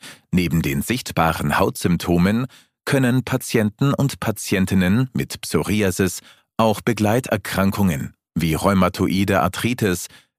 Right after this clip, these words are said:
entzündliche Darmerkrankungen, Stoffwechselstörungen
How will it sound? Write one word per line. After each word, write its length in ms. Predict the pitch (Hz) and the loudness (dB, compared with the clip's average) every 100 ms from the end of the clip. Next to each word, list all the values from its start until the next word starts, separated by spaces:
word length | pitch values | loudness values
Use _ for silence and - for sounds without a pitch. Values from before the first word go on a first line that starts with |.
| - | -2
entzündliche 680 | 131 123 135 135 123 - 98 | -2 0 0 0 -2 -2 0
Darmerkrankungen, 1080 | 90 113 95 92 - 98 98 92 92 113 - _ - | 2 2 2 0 0 0 2 2 2 0 -4 _ -6
Stoffwechselstörungen 1300 | - 139 - 87 - 95 - 104 95 104 98 95 | -2 0 0 -2 0 -2 0 0 2 2 2 2